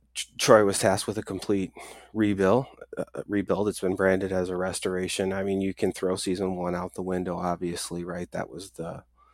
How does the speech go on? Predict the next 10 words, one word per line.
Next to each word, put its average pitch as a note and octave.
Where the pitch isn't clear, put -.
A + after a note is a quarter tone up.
the F2+
season G2
that F#2+
you F#2+
used F#2
to -
completely F2+
start -
over. F#2
Um, F#2